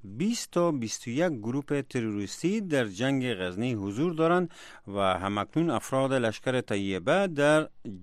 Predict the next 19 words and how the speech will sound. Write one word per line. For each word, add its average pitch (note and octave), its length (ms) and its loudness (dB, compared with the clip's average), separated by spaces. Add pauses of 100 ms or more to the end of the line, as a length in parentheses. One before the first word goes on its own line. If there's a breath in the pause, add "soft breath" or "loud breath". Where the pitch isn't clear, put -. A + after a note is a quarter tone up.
جریان C3 720 2
جنگ C3 380 0 (400)
در G2 160 0
آن A2+ 200 0
ولایت F#2+ 380 0 (180)
کشته B2+ 320 -4
شده‌اند. F#2+ 560 0 (720 loud breath)
وی B2+ 240 4
ادعا D3 320 8
کرد C#3 240 4
که D3 120 0
استخبارات B2+ 520 2
پاکستان D#3 720 2
در A#2 140 4
عقب A#2+ 300 0
این B2 320 2
جنگ A#2+ 240 0
قرار A2+ 300 4
دارد. F2+ 300 0